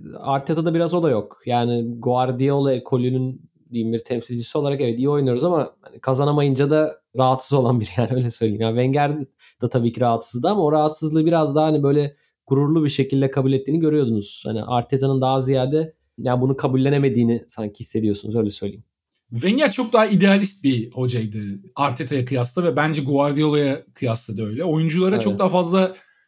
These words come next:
Speaker 2: özgürlük veren ama prensiplerine çok daha bağlı bir hocaydı. Ya
Speaker 1: Aynen.
Speaker 2: Arteta mesela Guardiola'dan onu net bir şekilde getirmiş, onu görebiliyoruz. Arteta'da o naiflik yok. Senin dediğine o anlamda çok net bir şekilde katılıyorum ve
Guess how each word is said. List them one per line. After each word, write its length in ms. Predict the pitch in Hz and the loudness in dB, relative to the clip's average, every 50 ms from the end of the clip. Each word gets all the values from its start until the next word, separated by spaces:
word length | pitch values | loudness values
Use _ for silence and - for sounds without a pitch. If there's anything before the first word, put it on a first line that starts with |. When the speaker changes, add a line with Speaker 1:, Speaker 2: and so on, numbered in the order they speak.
| _ _ - | _ _ 0
Speaker 2:
özgürlük 460 | 175 160 156 135 147 185 262 262 196 | 0 0 0 -2 -2 -2 -2 0 2
veren 320 | 226 208 226 269 302 285 - | 0 2 2 0 -2 -2 0
ama 440 | - 185 190 208 233 226 220 220 - - | 2 2 2 2 2 2 0 -2 -2 -2
prensiplerine 600 | 185 185 185 190 190 - 196 202 214 202 233 262 | 0 2 2 2 0 -2 -2 0 0 2 2 2
çok 220 | - 226 220 214 | 0 -2 -4 0
daha 200 | - 175 180 175 | 0 2 2 4
bağlı 260 | 170 170 165 165 170 151 | 2 2 2 2 0 -2
bir 60 | 143 | -4
hocaydı. 420 | 131 113 98 104 104 101 98 - _ _ _ _ _ _ _ - | -4 -4 -6 -8 -8 -10 -14 -16 _ _ _ _ _ _ _ -10
Ya 60 | 135 | -6
Speaker 1:
Aynen. 120 | 131 151 | -2 -2
Speaker 2:
Arteta 320 | 151 147 127 240 254 - 240 | -2 -2 -2 -4 -2 -2 0
mesela 420 | 220 214 190 - 170 185 233 247 | 0 -2 -2 -2 -2 0 0 0
Guardiola'dan 1040 | 226 196 180 190 196 196 196 190 190 202 214 208 208 190 202 196 190 196 196 - - - | 0 2 2 2 4 4 2 2 2 0 2 2 2 2 2 2 0 0 -4 -8 -6 -2
onu 520 | 185 180 185 202 202 196 196 196 196 165 | -2 0 2 2 2 2 0 -2 -2 0
net 200 | 185 202 196 196 | 0 0 0 -2
bir 60 | 196 | -4
şekilde 640 | - - 175 - 185 175 165 165 175 175 170 180 185 135 | -6 -6 -4 -4 -6 -6 -6 -4 -4 -4 -4 -4 -6 -8
getirmiş, 480 | 131 156 147 127 160 143 135 120 - - | -8 -8 -6 -6 -6 -6 -6 -6 -6 -6
onu 160 | 139 151 147 | -8 -8 -6
görebiliyoruz. 600 | 135 147 143 143 135 143 139 143 131 117 107 127 | -6 -4 -4 -4 -6 -4 -4 -4 -4 -4 -4 -4
Arteta'da 580 | 127 139 131 - 160 127 - 151 143 156 151 | -4 -4 -4 -6 -8 -8 -6 -4 -4 -2 -2
o 300 | 156 143 143 147 - - _ _ _ _ - | -2 -4 -4 -6 -6 -10 _ _ _ _ -8
naiflik 460 | 143 147 151 135 123 - 131 131 - | -6 -4 -4 -6 -8 -10 -12 -8 -8
yok. 120 | 127 123 | -8 -8
Senin 260 | - - 131 135 139 135 | -6 -6 -6 -4 -4 -4
dediğine 260 | 135 127 139 143 143 | -4 -4 -4 -4 -4
o 80 | 139 | -4
anlamda 340 | 135 135 135 139 135 139 135 | -2 -2 -2 -4 -4 -4 -4
çok 180 | 127 - 139 - | -6 -6 -8 -8
net 160 | 143 143 - | -8 -10 -10
bir 40 | - | -10
şekilde 240 | - 135 131 131 127 | -14 -12 -10 -10 -8
katılıyorum 460 | 123 123 - - 220 262 262 240 214 | -8 -8 -6 -6 -4 -4 -2 -2 -2
ve 240 | 208 202 196 196 | -2 -2 -4 -6